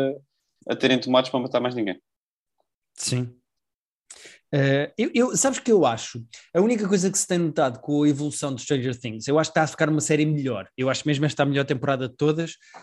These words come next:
Speaker 2: e acho que está a ficar uma série melhor a todos os níveis. Eles já perceberam o que é que funciona
Speaker 1: Mas
Speaker 2: e
Speaker 1: acho que está a
Speaker 2: carregam
Speaker 1: ficar
Speaker 2: nisso.
Speaker 1: agora, porque eu acho que tinha sido um, dois, três a descer e agora é que voltou a subir.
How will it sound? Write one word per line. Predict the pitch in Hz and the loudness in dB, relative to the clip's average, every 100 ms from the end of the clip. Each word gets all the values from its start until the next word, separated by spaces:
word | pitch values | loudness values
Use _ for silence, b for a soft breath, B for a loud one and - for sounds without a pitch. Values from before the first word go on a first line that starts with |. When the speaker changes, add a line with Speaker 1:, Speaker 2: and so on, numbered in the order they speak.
| B | B
Speaker 2:
e | 147 | 0
acho | 156 | 0
que | |
está | 165 | 0
a | |
ficar | - 156 | 0 0
uma | 151 | 0
série | - 165 170 | 2 2 2
melhor | 156 151 170 | 2 4 4
a | 165 | 2
todos | 175 151 | -4 -4
os | 147 | -6
níveis. | 123 110 120 | -6 -6 -6
Eles | 135 | -2
já | 151 | -4
perceberam | - 147 | -2 -2
o | 147 | 0
que | 151 | -2
é | |
que | - | -4
funciona | 143 - 175 175 | -6 0 2 4
Speaker 1:
Mas | 120 | 6
Speaker 2:
e | 107 | 6
Speaker 1:
acho | 156 | 6
que | |
está | 127 | 4
a | |
Speaker 2:
carregam | 127 | 6
Speaker 1:
ficar | 120 | 4
Speaker 2:
nisso. | 156 139 | 6 2
Speaker 1:
agora, | 101 - _ - | 2 -6 _ -16
porque | 101 | -4
eu | 104 | -2
acho | 104 - | -2 -6
que | - | -8
tinha | 117 113 | -2 0
sido | 127 117 127 110 127 | 2 2 2 0 4
um, | 131 | 6
dois, | 123 123 120 | 8 6 4
três | 120 117 113 - | 2 2 0 -2
a | 110 | -4
descer | - - 127 147 - - | -2 2 2 2 -6 -2
e | 117 | 2
agora | 113 127 | 6 4
é | |
que | 127 | 4
voltou | 131 131 131 | -2 -2 -2
a | |
subir. | 127 123 120 | -4 -6 -8